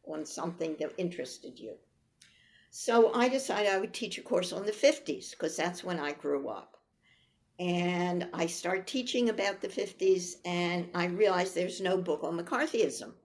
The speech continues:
Well, it was a big deal. I knew people who had been affected by it. Uh, so I decided, I kept looking and looking and looking.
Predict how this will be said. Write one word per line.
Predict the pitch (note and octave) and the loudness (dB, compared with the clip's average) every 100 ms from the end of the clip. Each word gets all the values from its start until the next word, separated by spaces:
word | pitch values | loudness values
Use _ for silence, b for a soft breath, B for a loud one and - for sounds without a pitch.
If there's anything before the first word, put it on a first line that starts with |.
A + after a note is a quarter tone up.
| b b b b | b b b b
Well, | - F#3+ F3 F3 - - _ _ - | -2 2 4 4 0 -10 _ _ 2
it | A3 | 4
was | G#3+ F#3+ | 4 2
a | |
big | F3 F#3 G3+ F#3 F3 | 0 2 2 2 2
deal. | C4 D4+ A#3 - - - | 4 6 6 4 -6 -6
I | F3+ | 0
knew | F3 A3 | 2 2
people | - - F3 E3 | 0 -6 -2 -2
who | F3 F3 E3 | 0 0 0
had | E3 D3+ | -6 -6
been | - D3+ | -4 -4
affected | D#3 A3 C4+ B3+ - | -2 -4 4 4 4
by | D3+ A#2 G#2+ | 0 -6 -8
it. | - - B B B B B _ | -12 -16 B B B B B _
Uh, | G#3 G3 G3 - | 0 4 4 2
so | G#3 - C4 A#3 A#3+ B3+ A#3 - | -4 -2 2 10 10 10 6 0
I | G#3+ A3 A3+ A#3 A#3+ B3+ - - - _ _ _ | -4 0 4 4 4 -2 -12 -20 -20 _ _ _
decided, | A3+ - F#3+ F#3 D#3 | -6 -2 2 2 2
I | - | 0
kept | D3 - - | -2 -2 -4
looking | D#3 G3+ G#3 G#3+ G3+ | 2 2 4 0 0
and | D#3 E3 | -2 -2
looking | F3+ F3 F3 | -2 -2 -4
and | D#3 | -4
looking. | D3+ - C#3 F3+ - | -8 -6 -6 -6 -10